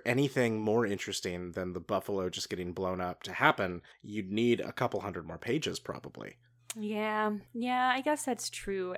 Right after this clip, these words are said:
Speaker 2: A-, at a certain point, you can't really do anything too complicated because these books have a limit and an audience limit.
Speaker 1: Yeah, and sort of that's kind of, I, I can't be that burned about how rushed the ending felt because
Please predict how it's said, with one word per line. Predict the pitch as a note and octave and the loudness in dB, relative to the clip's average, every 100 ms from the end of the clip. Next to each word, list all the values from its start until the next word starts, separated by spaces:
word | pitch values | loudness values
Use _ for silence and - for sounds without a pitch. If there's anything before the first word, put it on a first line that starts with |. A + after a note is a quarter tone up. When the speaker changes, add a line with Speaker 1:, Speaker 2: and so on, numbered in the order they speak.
| - | -6
Speaker 2:
A-, | - - | -6 -2
at | A#3 | 0
a | A#3 | 2
certain | - A#3 G#3+ G#3 | 4 4 4 2
point, | G3 E3+ | -2 -2
you | F3 | -6
can't | - F3+ - | -2 -2 0
really | E3 D#3 D#3 | 0 0 0
do | D#3 D#3 D#3 | -2 -2 -2
anything | E3 - D#3+ - | -2 -2 -2 0
too | F3+ | 0
complicated | E3+ F#3 F3 G#3 A#3+ A#3+ C4 A3 | 2 2 4 4 6 6 4 -2
because | F#3+ E3 D#3 D3+ - - - - - - - | 0 2 2 -2 0 0 0 -8 -20 -16 -4
these | F#3 | 2
books | F3+ F#3+ | 4 6
have | G3+ E3 | 6 8
a | |
limit | F3 G3+ G#3+ - - | 8 8 6 4 2
and | G#3 G3+ | 6 8
an | G3+ | 8
audience | - E3 D#3+ D3+ - | 8 6 4 0 -2
limit. | A1 - B2 - - - | -2 -2 -6 -6 -12 -10
Speaker 1:
Yeah, | G#2 A2 G#2 F2 E2 - | 0 4 4 2 -2 -4
and | G#2+ G#2+ G#2+ G#2 - | 0 0 0 -2 0
sort | - C#3+ | 4 8
of | C3 | 8
that's | B2 B2+ - | 6 4 4
kind | - D#3+ D3 | 4 8 8
of, | A#2+ - - - - | 8 2 -14 -20 -10
I, | - A#2+ | -4 -2
I | |
can't | A#2+ F#3 G3 | 4 6 8
be | C3 | 8
that | B2 B2 G#2 | 8 6 4
burned | G#2 A2 | 0 0
about | F#2 G2 G2 | 2 2 2
how | - - G#2 G2+ | 0 0 2 2
rushed | F#2+ F#2 F#2+ - G2 | 2 2 0 -4 -6
the | F#2 | -2
ending | G#2 G2+ F2 | 0 0 0
felt | - F2 - - | -2 -4 -6 -10
because | F2+ G#2 F#2+ E2+ - | -6 -2 0 0 -2